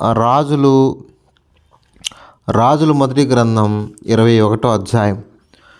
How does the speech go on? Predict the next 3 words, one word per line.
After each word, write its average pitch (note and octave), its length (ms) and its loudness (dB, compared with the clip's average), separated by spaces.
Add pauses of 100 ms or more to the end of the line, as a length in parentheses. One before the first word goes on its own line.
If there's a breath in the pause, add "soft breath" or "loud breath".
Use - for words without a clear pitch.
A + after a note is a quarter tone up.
(920 soft breath)
ఇరవై D3 320 4
ఒకటో D#3+ 360 2
అధ్యాయము B2 840 -2